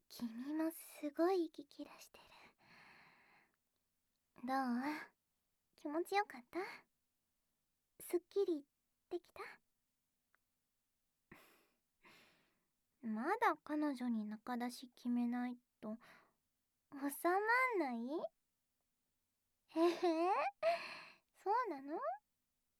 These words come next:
でも、私が高三だよ。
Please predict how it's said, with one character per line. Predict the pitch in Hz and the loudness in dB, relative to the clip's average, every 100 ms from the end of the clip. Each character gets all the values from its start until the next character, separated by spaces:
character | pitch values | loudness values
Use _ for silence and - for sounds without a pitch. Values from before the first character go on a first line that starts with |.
| _ _ _ _ _ _ _ _ _ _ _ - - - _ _ | _ _ _ _ _ _ _ _ _ _ _ -20 -20 -20 _ _
で | 247 269 | -14 -10
も、 | 269 240 240 - - - - - - - _ _ _ _ _ _ - | -8 -8 -10 -16 -18 -18 -20 -20 -20 -20 _ _ _ _ _ _ 2
私 | 370 381 381 392 | 4 4 2 2
が | 381 381 | 2 2
高 | - 381 392 | 2 2 2
三 | 427 427 | 0 0
だ | |
よ。 | 427 | 2